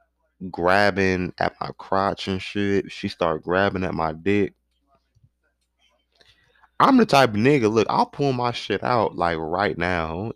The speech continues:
and that's exactly what I did. Like, I, like, I, like, I, I pulled my dick out.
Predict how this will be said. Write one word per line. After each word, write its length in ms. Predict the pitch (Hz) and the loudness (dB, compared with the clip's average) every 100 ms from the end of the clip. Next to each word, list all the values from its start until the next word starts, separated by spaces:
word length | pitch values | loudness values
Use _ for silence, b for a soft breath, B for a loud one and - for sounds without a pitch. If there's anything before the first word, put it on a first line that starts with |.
| - | -6
and 120 | 87 | -4
that's 140 | 92 | -2
exactly 420 | 87 87 95 - 90 | -2 0 0 0 -4
what 180 | 90 | 0
I 120 | 87 82 | 0 0
did. 360 | 80 90 87 | 0 2 2
Like, 120 | 80 - | 0 -2
I, 40 | - | -2
like, 140 | 82 | 0
I, 120 | 85 - | 0 0
like, 160 | 85 | 0
I, 100 | 87 - | -2 -2
I 80 | 85 - | -4 -4
pulled 220 | - 101 | -4 -4
my 100 | 87 | -4
dick 340 | 80 98 92 80 | 0 0 2 2
out. 320 | 80 82 | 0 0